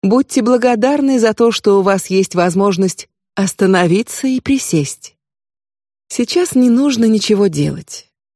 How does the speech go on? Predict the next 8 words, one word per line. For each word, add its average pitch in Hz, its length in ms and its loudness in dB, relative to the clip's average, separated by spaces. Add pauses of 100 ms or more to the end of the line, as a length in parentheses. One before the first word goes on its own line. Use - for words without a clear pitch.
(140)
не 285 140 4
нужно 269 320 0
ни 220 140 2
о 208 80 0
ком 226 200 2
заботиться. 156 840 -4 (640)
Сделайте 202 600 0
паузу. 139 600 -2